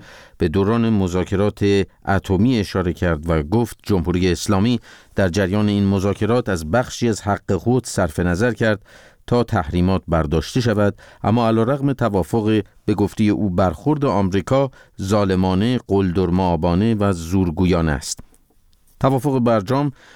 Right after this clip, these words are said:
از اقدامات دولت پیشین آمریکاست که با انتقاد دونالد ترامپ، رئیس جمهوری کنونی آمریکا، روبرو شده است. ترامپ بارها توافق هسته‌ای را یک توافق بد خوانده است.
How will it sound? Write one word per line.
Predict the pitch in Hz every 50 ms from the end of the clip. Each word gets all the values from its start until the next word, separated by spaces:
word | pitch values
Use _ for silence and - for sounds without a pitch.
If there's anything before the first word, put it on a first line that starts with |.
| - _ -
از | 104 110 107 98
اقدامات | 110 107 92 90 101 104 107 120 131 120 - -
دولت | 120 120 117 95 104 101 101 110 113 - - 113
پیشین | 110 98 - - 98 - - 143 147
آمریکاست | 139 107 87 82 85 78 - 101 104 - -
که | - 98 92 92
با | 80 87 90 82
انتقاد | 87 87 80 92 87 90 101 104 95
دونالد | 101 104 101 90 92 123 131 120 107 92 - -
ترامپ، | - - 131 104 78 73 - -
رئیس | 76 76 73 -
جمهوری | 101 85 95 90 80 90 98 110 101
کنونی | - 107 98 98 104 113 123 127
آمریکا، | 104 87 87 87 85 90 82 - 120 110 87 73
روبرو | 71 76 87 87 85 85 76 76
شده | - - 78 78
است. | 71 67 - - - - - - - - - - - - - -
ترامپ | - - 107 110 107 101 - 90
بارها | 87 90 95 92 90 76 85 117 123 120
توافق | - 110 95 92 85 - 95 92
هسته‌ای | 87 80 90 85 - - - 98 101 113
را | 110 110 101 98 - - - - - _ _
یک | 107 110 107 - -
توافق | - 104 92 87 85 78 - - 92 85 90 92 92 - - 90 78 76
بد | 101 92 82 -
خوانده | - - 82 80 71 67 73
است. | 67 - - - -